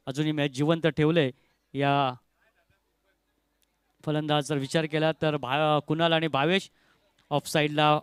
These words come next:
अतिशय चांगली फिल्डिंग, फक्त एक सिंगल कंप्लीट. सिंगलच्या मदतीने स्कोअर कार्ड थोडासा हलता आपल्याला पाहायला मिळते. एकतीस धावा,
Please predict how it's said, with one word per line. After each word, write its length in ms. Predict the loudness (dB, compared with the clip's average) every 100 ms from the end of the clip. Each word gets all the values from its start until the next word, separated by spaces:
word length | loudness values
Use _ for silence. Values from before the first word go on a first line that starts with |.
| -4
अतिशय 360 | -6 -4 -2
चांगली 260 | -4 -4 -4
फिल्डिंग, 460 | -2 -2 -2 -2 -6 _ _ _ _ _ _ -12
फक्त 180 | -6 -4
एक 100 | -4
सिंगल 340 | -6 -4 -4
कंप्लीट. 380 | -4 -4 -2 -4
सिंगलच्या 440 | -6 -6 -6 -6
मदतीने 480 | -6 -6 -6 -4 -4
स्कोअर 280 | -4 -2 -2
कार्ड 220 | 0 0
थोडासा 300 | 0 0 -2
हलता 380 | -4 -2 0 -2 -2 _ -10
आपल्याला 300 | -4 -2 -2
पाहायला 300 | 0 0 2
मिळते. 180 | -2 -4
एकतीस 440 | -6 -2 -2 0
धावा, 280 | 2 2